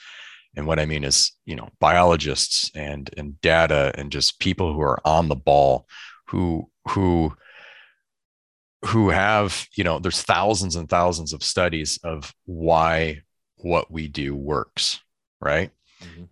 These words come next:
Speaker 1: So I think the messaging, we shouldn't be afraid of this. The anti-hunting messaging is actually n-,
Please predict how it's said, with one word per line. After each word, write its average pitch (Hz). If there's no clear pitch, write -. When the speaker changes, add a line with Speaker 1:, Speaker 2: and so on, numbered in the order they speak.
Speaker 1:
So 92
I 101
think 92
the 85
messaging, 80
we 92
shouldn't 107
be 104
afraid 190
of -
this. 147
The 87
anti-hunting 95
messaging 78
is 71
actually 82
n-, 131